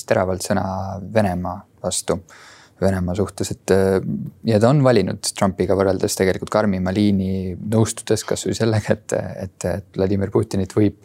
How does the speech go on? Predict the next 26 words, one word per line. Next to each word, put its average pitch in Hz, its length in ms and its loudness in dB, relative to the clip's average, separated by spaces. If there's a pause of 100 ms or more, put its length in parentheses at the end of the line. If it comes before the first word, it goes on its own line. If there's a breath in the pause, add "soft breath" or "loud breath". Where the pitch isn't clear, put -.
äh, 101 400 0
nimetada 110 400 -2
tapjaks. - 480 -4 (960 loud breath)
Äh, 104 240 6
millised 127 500 6
on 123 140 6
need 98 160 4
esimese 95 340 0
saja 101 240 4
päeva 92 320 2
signaalid 98 560 2
selle 95 220 2
kohta, 98 320 -2
millised 95 680 0
Washingtoni 98 480 0
ja 95 80 -2
Moskva 104 400 0
suhted - 400 -4
saavad 92 320 0
siin 101 220 0
olema 101 260 4
järgmiste 95 320 0
aastate 95 400 0
jooksul 98 460 -4
ja 95 100 -6 (920 loud breath)
ma, 104 160 2